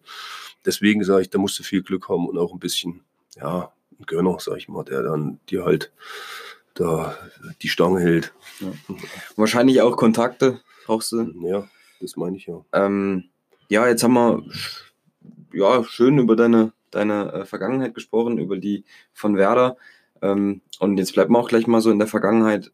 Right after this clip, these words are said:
Speaker 2: Ähm, du kennst die Bundesliga, ja,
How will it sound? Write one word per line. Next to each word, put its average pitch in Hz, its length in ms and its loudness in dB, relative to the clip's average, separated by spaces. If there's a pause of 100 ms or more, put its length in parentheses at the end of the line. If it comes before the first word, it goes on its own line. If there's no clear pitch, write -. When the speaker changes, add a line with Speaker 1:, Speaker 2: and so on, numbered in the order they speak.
Speaker 2:
Ähm, 92 480 -2
du 101 440 -2
kennst 110 240 0
die 95 60 -2
Bundesliga, 110 840 4 (560)
ja, 95 340 2